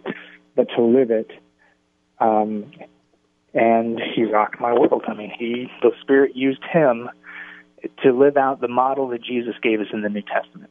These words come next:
right? He, he, he invested his life in twelve men. He gave his heart to them, and he modeled for them what it meant to live the truth.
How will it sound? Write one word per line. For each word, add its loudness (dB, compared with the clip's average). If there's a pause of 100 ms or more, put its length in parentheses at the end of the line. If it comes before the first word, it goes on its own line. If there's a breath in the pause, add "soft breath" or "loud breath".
right? -2
He, -16
he, -20 (140)
he -6
invested -2
his -6
life 2 (100)
in -8
twelve 4
men. -8 (880 soft breath)
He -8
gave 4
his -4
heart 0
to -8
them, -2 (160)
and -6
he -8
modeled 0
for 2
them 2
what -2
it -2
meant -4
to -2
live 2
the -12
truth. -2